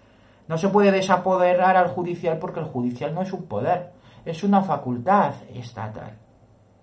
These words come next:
Su colonización por los partidos políticos, pero si son el reflejo de los partidos políticos, si el Consejo General del Poder Judicial es el reflejo de los partidos, eh,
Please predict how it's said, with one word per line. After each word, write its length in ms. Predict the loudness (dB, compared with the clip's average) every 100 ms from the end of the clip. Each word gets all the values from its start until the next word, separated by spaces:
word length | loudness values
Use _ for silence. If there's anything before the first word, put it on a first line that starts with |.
| _ _ _ _ _
Su 180 | -10 -2
colonización 680 | 2 4 4 2 -6 -4 2
por 140 | 4
los 120 | 4
partidos 380 | 0 -2 -2 -2
políticos, 480 | -2 -2 -2 -4 -6
pero 140 | -6 -8
si 120 | -6
son 220 | 0 4
el 80 | 4
reflejo 540 | 2 0 0 0 -6 -12 -18 -12
de 100 | -6
los 120 | -6
partidos 400 | -2 -4 -2 -6
políticos, 680 | -2 -2 0 -2 -4 -8 -8 -10 -20 -6
si 160 | 2
el 100 | 4
Consejo 480 | 4 2 2 2 2
General 400 | 2 -2 2 2
del 140 | 2
Poder 260 | -2 -2 -2
Judicial 460 | -2 -6 -4 -4 -4
es 120 | -6
el 80 | -10
reflejo 400 | -10 -6 -4 -4
de 80 | -4
los 120 | -6
partidos, 460 | -10 -12 -10 -10 -14 -16
eh, 320 | -12 -10 -10